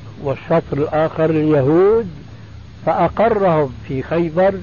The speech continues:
ما شئنا، قال عليه السلام لهم ما شئنا، مش إلى الأبد. فرأى عمر الخطاب أن يخرجهم تنفيذا لهذه المشيئة، مشيئة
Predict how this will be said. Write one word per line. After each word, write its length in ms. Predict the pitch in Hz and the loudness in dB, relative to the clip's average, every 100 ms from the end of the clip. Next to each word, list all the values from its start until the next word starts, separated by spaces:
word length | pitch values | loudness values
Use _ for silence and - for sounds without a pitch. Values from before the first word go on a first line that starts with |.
| - - - - - - - - - - - - 135 | -12 -18 -18 -18 -20 -18 -20 -18 -18 -18 -20 -14 -4
ما 280 | 175 196 196 | 2 4 2
شئنا، 680 | 180 208 156 143 135 123 113 - | 0 -6 -6 -2 0 0 -4 -6
قال 240 | - 131 | -2 0
عليه 440 | 127 120 139 123 127 | 0 -2 -4 -2 -2
السلام 440 | 110 123 120 117 | -2 -4 -2 -2
لهم 280 | 123 113 113 | -2 -2 -2
ما 120 | 135 | -2
شئنا، 420 | 123 170 139 120 123 | 0 0 0 -2 -2
مش 160 | 170 202 | -2 0
إلى 140 | 165 | 2
الأبد. 480 | 165 175 147 139 143 143 - - - - - - - - - - - - | 2 2 4 2 0 -4 -16 -20 -18 -18 -20 -20 -20 -20 -20 -18 -14 0
فرأى 460 | 180 240 247 208 202 | 2 4 4 4 2
عمر 140 | 196 | 2
الخطاب 800 | 175 160 165 - 160 170 196 208 180 - - - - - | 0 0 -4 -4 -2 2 2 0 -6 -16 -18 -18 -16 -6
أن 120 | 160 160 | -4 -2
يخرجهم 920 | 160 - 190 180 156 135 175 208 202 - - - - - | -2 0 0 0 0 2 4 2 -2 -14 -18 -18 -10 -2
تنفيذا 600 | 156 147 202 220 190 185 | -2 -2 -2 -2 0 -2
لهذه 380 | 170 160 185 | 0 2 2
المشيئة، 520 | 170 175 - 220 208 147 | 2 -2 -2 0 0 -2
مشيئة 400 | 143 - 185 | -6 -2 -2